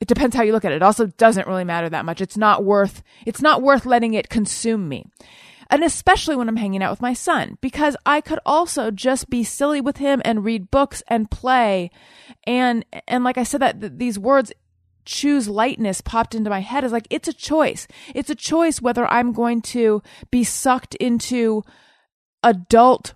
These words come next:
world, the adult world of, like, finances and responsibility and, and ego and, uh, you know, am I being mistreated and all that, versus staying in this sort of childlike place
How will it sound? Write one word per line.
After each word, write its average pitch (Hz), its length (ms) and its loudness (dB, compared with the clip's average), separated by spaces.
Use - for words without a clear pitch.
world, 202 540 2
the 240 140 2
adult 240 540 4
world 233 600 2
of, 196 180 -2
like, 190 220 -6
finances 262 680 -2
and 226 160 -6
responsibility 247 1040 0
and, 214 240 -4
and 240 260 0
ego 277 480 6
and, 240 320 0
uh, 302 200 0
you 302 120 -2
know, 302 120 4
am 320 120 0
I 311 100 4
being 311 220 2
mistreated 302 560 -4
and 247 100 -6
all 247 100 -4
that, 285 240 0
versus 277 440 0
staying 294 580 -2
in 240 260 -2
this 240 160 -2
sort 247 240 -4
of 214 120 -6
childlike 254 720 0
place 311 520 -4